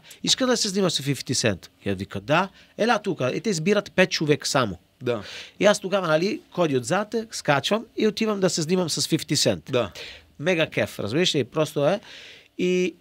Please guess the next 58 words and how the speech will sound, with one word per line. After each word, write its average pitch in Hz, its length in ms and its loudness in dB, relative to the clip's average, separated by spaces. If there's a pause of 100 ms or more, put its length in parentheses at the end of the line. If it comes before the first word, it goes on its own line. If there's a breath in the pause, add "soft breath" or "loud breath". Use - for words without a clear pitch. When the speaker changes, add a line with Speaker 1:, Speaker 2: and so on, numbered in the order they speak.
(220)
Speaker 1:
кога 180 260 0
излезе 165 380 0
от 120 100 -2
това 113 180 -2
нещо, 147 300 -2
виждаме 208 460 0
един 170 200 0
човек, 190 380 0
който 170 140 0
идва 165 200 -2
при 123 140 -4
мене, 196 400 0
той 208 140 -6
беше 190 240 0
играта. 147 460 0
Аз 147 140 0
с 139 160 0
играта 147 260 2
не 123 60 0
се 127 140 0
познавам 117 460 -2
и 170 40 -6
той 170 200 -2
идва 180 200 0
и 147 40 -2
каза: 143 260 -4
"Лео, 156 160 2
аз, 147 180 0
а, 127 280 -4
се - 120 -14
казвам 117 300 -2
Играта, 165 420 -2
това 139 200 -4
нещо, 165 240 -4
искаш - 220 -4
да 175 80 0
направим 143 320 0
песента, 185 720 -4
заедно, 165 400 -2
такова 143 300 -4
нещо." 190 260 -6 (360 loud breath)
И 202 160 8
стана 208 360 0
точно 185 280 -2
на 143 120 0
концерт. 110 560 -2 (420 loud breath)
А, 120 300 2 (120)
в - 100 -8
ранки 196 280 0
на 165 100 2
една 143 160 2
седмица 123 420 0
сме 117 180 -2
влизали 120 380 2
в 101 120 0
студиото, 117 440 0
тогава 120 320 2
беше 113 460 0